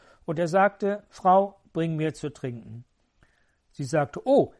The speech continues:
es ist nicht üblich für dich, als einen Juden, eine Samariterin um etwas zu bitten.“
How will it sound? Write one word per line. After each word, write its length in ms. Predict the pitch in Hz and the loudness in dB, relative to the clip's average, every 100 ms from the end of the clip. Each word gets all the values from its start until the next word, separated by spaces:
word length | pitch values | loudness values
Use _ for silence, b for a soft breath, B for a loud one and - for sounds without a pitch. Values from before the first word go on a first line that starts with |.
| _ | _
es 180 | 170 156 | -8 -6
ist 200 | 170 - | -10 -10
nicht 240 | 170 143 | -12 -8
üblich 380 | 247 277 180 147 | -4 -4 -4 -6
für 140 | - 147 | -6 -10
dich, 320 | 143 123 - | -8 -10 -10
als 160 | 147 | -10
einen 300 | - 156 147 | -4 -4 -4
Juden, 420 | 127 143 135 113 113 | -6 -6 -6 -8 -12
eine 300 | 139 135 127 | -10 -10 -8
Samariterin 800 | 139 135 123 156 - 151 147 135 | -8 -6 -6 -8 -6 -6 -6 -8
um 140 | 139 | -10
etwas 400 | 151 139 135 123 | -12 -8 -10 -10
zu 180 | - 135 | -10 -8
bitten.“ 380 | 135 127 120 | -6 -8 -12